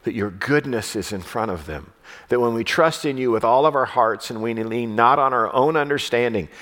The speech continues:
but we just live in a way in which acknowledges you in every part of our life, that, Lord, you can lead our paths straight. God, I, I'm thankful.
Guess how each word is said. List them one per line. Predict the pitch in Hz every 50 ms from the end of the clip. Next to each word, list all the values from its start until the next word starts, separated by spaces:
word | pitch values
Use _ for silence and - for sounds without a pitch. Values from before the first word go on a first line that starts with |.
| - - -
but | 135 127
we | 120 135 156
just | 160 151 147 - -
live | 139 135 131 135 151 165 170 151
in | 165 156
a | 151 143
way | 139 135 127 123
in | 113
which | 117 117 -
acknowledges | - 123 113 117 123 127 135 143 151 156 147 113 107 120 120 104 104
you | 127 127 120 113
in | 110 110 107 -
every | - 139 139 151 135 147 160 156
part | - - - 156 143 147
of | 147 131
our | 135 131 123
life, | 120 117 113 110 90 - - - - - -
that, | - 98
Lord, | 107 107 107 95 82
you | 95 107 104
can | - - 113 104 104 92 78
lead | 98 98 92 90 82 85 - _ _ -
our | - 82 82 80 80 85 - _
paths | - 92 80 76 76 73 71 - - _ _
straight. | - - - - 71 - - - - _ _ _ _ _ _ _ _ _ _ _ _ _ _ _ _ _ _ _ _ _ _ _ _ _ _ _ - _ _ _ _ _ _ _ _ _ _ -
God, | - 127 123 113 113
I, | 113 98 95 92
I'm | 113 120
thankful. | - - 120 110 110 98 - - - 65 -